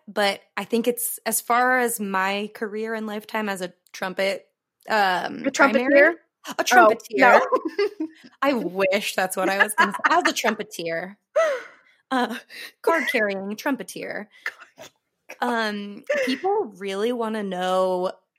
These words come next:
Speaker 1: like, one of the frequently asked questions is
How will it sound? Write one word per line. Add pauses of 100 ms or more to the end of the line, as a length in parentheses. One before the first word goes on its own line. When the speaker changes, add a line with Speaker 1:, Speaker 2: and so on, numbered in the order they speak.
(1040)
Speaker 1:
like,
one
of
the
frequently
asked
questions
is